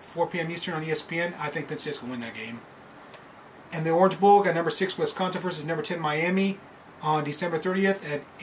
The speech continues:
eight P M Eastern on E S P N. And the amec Bowl,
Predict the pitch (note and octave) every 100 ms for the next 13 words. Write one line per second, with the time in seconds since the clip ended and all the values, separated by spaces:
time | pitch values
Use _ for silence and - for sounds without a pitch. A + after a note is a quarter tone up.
0 | - - E3 D#3 E3 D#3+ F#3 G3 D#3 D3+
1 | D3+ - D3+ F3+ G3+ G3+ - - - -
2 | - - D3+ D3+ D3+ D#3 D#3 F3 F3 -
3 | G3 G3 G3